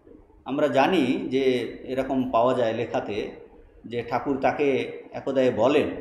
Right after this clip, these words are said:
"তুমি জনকের মতো গৃহস্থ আশ্রমে থাকবে, তোমায় দেখে গৃহীরা যথার্থ গৃহস্থের ধর্ম শিখবে।" এই নাগমশায়ের সেই দেওভোগে যে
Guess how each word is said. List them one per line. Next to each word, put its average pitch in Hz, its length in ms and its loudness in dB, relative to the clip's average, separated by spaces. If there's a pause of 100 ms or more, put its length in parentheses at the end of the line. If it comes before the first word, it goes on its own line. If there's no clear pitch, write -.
(340)
"তুমি 143 180 -4
জনকের 156 440 4
মতো 160 240 6
গৃহস্থ 135 440 2
আশ্রমে 135 380 -2
থাকবে, 131 440 0 (560)
তোমায় 139 320 2
দেখে 131 540 0
গৃহীরা 147 420 8
যথার্থ 170 460 0
গৃহস্থের 135 600 -2
ধর্ম 104 300 -6
শিখবে।" 92 480 -8 (1080)
এই 190 500 2 (120)
নাগমশায়ের 147 720 0
সেই 131 260 0
দেওভোগে 139 520 2
যে 127 280 0